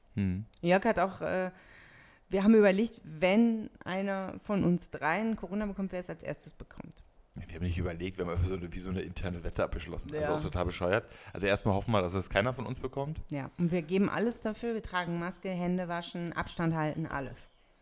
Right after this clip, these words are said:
Speaker 1: Ja.
Speaker 2: Was
Speaker 1: Ich hab
Speaker 2: ist
Speaker 1: gesagt,
Speaker 2: gefordert?
Speaker 1: Eva bekommt's vor mir. Ich kann nicht, ich kann nicht begründen, warum.
Speaker 2: Er ist einfach felsenfest davon überzeugt, dass er es nicht bekommt. So.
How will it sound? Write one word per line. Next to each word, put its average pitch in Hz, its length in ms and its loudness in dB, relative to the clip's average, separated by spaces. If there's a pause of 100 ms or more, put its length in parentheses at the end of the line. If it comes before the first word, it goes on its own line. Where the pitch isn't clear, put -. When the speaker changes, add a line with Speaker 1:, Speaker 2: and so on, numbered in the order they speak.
Speaker 1:
Ja. 104 160 0 (540)
Speaker 2:
Was - 380 -10 (160)
Speaker 1:
Ich 135 100 6
hab 147 80 8
Speaker 2:
ist 113 60 -6
Speaker 1:
gesagt, 98 220 2
Speaker 2:
gefordert? 87 200 -2
Speaker 1:
Eva 95 80 6
bekommt's 90 320 0
vor 82 160 -2
mir. 92 160 2 (460)
Ich 107 80 4
kann 110 180 8
nicht, 107 160 6
ich 92 100 -2
kann 101 140 2
nicht 110 140 -2
begründen, 101 280 -2
warum. 87 220 2 (500)
Speaker 2:
Er - 80 -4
ist 180 100 -2
einfach 185 200 2
felsenfest 190 500 2
davon 175 240 0
überzeugt, 170 360 0
dass 160 120 -4
er 160 60 0
es 147 60 2
nicht 147 140 4
bekommt. - 300 0 (220)
So. 165 200 0